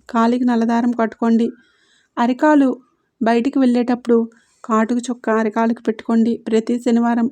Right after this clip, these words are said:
ఆంజనేయ స్వామి గుడికి వెళ్ళే ప్రయత్నం చేయండి. నుదుటిన ఎక్కడికి వెళ్తున్నా కానీ సింధూరాన్ని కానీ, కుంకుమను కానీ ధరించి వెళ్ళండి. ఎప్పుడూ కూడా ఎవరెదురుగుండా కూడా "నేను హుందాగా, నేను ఇంత,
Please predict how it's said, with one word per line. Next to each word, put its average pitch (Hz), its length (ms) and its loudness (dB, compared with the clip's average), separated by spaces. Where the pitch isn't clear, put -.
ఆంజనేయ 226 400 0
స్వామి 233 360 0
గుడికి 233 300 0
వెళ్ళే 233 220 2
ప్రయత్నం 226 420 0
చేయండి. 233 440 0
నుదుటిన 240 420 2
ఎక్కడికి 226 300 -6
వెళ్తున్నా 233 380 2
కానీ 233 320 2
సింధూరాన్ని 240 580 2
కానీ, 226 300 0
కుంకుమను 240 440 0
కానీ 226 260 2
ధరించి 226 420 0
వెళ్ళండి. 233 380 2
ఎప్పుడూ 320 360 2
కూడా 277 320 2
ఎవరెదురుగుండా 247 840 4
కూడా 240 340 0
"నేను 240 320 4
హుందాగా, 254 520 4
నేను 240 300 6
ఇంత, 262 300 4